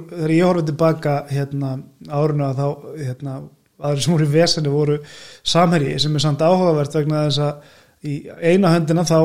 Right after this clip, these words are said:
er, þar er mitt verið að gera líka upp ákveðin mál sem eru kannski ekkit sérlega jákvæð og svo kannski getum við sagt að það sé ákveðið svona, ákveðið, ég ætla ekki kannski ekki að nota orðið stríð, en svona, þú veist, neikvæðni í garð þess hvernig unnið er einmitt úr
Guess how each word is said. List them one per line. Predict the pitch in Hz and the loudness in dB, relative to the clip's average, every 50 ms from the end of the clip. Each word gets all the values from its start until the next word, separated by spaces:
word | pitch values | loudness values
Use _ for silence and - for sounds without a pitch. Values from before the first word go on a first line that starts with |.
| 170 165 165 170 180 | 2 0 -6 -8 -4
er, | 180 175 160 170 196 185 175 175 170 | -2 0 0 0 -2 -6 -8 -10 -12
þar | - - 160 165 170 170 | -6 0 2 2 4 4
er | 165 160 | 2 2
mitt | 156 160 - | 0 0 0
verið | 160 156 156 | 0 0 0
að | 147 151 | -2 -2
gera | - 170 160 156 151 | -2 -2 0 0 0
líka | 151 156 170 165 165 - 147 | 0 0 -2 -2 -2 -2 -4
upp | 143 - 151 | -2 -2 -2
ákveðin | 147 143 - 151 147 143 143 | -4 -2 -2 -2 -2 0 -2
mál | 143 135 135 135 | -2 -2 -4 -6
sem | 131 - 143 143 | -6 -4 -4 -4
eru | 139 135 139 139 - | -4 -4 -6 -8 -8
kannski | - - 139 131 135 - 143 135 139 139 - - - - - _ _ | -8 -8 -6 -6 -6 -6 -6 -6 -6 -10 -16 -20 -20 -20 -20 _ _
ekkit | - 143 131 143 131 | -6 -6 -6 -4 -4
sérlega | - 156 147 147 147 143 143 147 | -2 0 0 2 2 2 2 2
jákvæð | 139 143 139 - - 147 147 147 147 139 139 | 0 0 -4 -4 -2 -2 0 0 0 0 -2
og | 139 139 139 | -4 -4 -4
svo | - - 139 | -6 -6 -6
kannski | 151 151 139 - - 151 | -4 -4 -4 -4 -6 -8
getum | 127 147 135 131 143 139 | -8 -8 -8 -6 -6 -6
við | 131 - | -4 -4
sagt | 151 135 127 - | -4 -6 -6 -6
að | - 139 | -6 -6
það | 135 120 | -6 -4
sé | - 135 131 | -4 -4 -6
ákveðið | 127 127 - 143 135 127 | -6 -6 -6 -6 -4 -4
svona, | - - 139 131 131 127 127 - _ - - - - - - - - _ _ | -4 -4 -4 -4 -4 -8 -10 -14 _ -20 -20 -20 -20 -20 -20 -20 -20 _ _
ákveðið, | _ - 135 131 - - 143 139 135 135 135 135 139 143 139 | _ -14 -14 -14 -8 -4 -2 -2 0 0 0 0 -2 -4 -6
ég | - 147 139 120 - 151 139 | -10 -12 -14 -14 -14 -14 -12
ætla | - - 139 | -8 -8 -8
ekki | - - | -6 -4
kannski | 147 135 143 139 | -4 -2 -2 -2
ekki | 127 131 143 | 0 0 -2
að | 143 147 | -2 -2
nota | 147 139 151 147 | -2 -2 0 0
orðið | 147 143 139 135 | 0 0 0 -2
stríð, | - - 143 131 131 156 208 220 | -2 -4 -4 -2 -2 -2 0 0
en | 196 160 143 | 0 0 0
svona, | 139 151 160 165 170 175 180 170 | 0 0 2 4 4 2 2 0
þú | 151 160 165 | 0 0 0
veist, | 156 156 160 - - - _ 156 160 160 151 - - - - - - - _ _ _ _ | 0 0 -4 -10 -18 -20 _ -18 -18 -16 -18 -18 -20 -20 -20 -20 -20 -20 _ _ _ _
neikvæðni | - 175 175 180 196 214 202 - - 196 190 180 180 175 | -4 0 4 4 4 4 2 0 2 2 2 4 2 2
í | 175 170 | 0 0
garð | 170 - 185 196 202 - | 2 4 4 4 2 2
þess | - 196 185 - - | 0 0 0 0 0
hvernig | - - 190 190 190 190 185 170 170 | 2 0 0 0 2 0 0 2 2
unnið | 180 202 214 214 196 175 | 4 4 4 4 4 4
er | 175 170 170 | 4 2 2
einmitt | 165 160 160 | 0 -2 -2
úr | - 180 190 190 185 160 | 0 0 0 0 0 -2